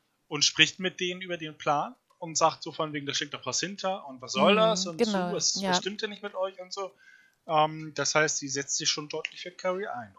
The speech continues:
Speaker 1: und macht das eigentlich gut. Und, ähm, das, äh, ja, fand ich, also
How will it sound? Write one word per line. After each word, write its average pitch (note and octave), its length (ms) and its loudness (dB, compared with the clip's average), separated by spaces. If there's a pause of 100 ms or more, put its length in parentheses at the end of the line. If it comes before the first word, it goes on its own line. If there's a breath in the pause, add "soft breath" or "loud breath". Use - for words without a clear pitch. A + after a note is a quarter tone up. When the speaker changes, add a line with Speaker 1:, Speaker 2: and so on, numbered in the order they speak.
Speaker 1:
und A#3+ 140 -20
macht C3 220 -10
das E3 140 -4
eigentlich D#3 360 -10
gut. A#2 220 -16 (460 loud breath)
Und, A2+ 400 -10
ähm, A#2 380 -8 (100)
das, - 580 0 (100)
äh, A#2 300 -6 (1400 soft breath)
ja, F3 140 4
fand D#3 280 -4
ich, E3+ 180 -8
also D3 400 0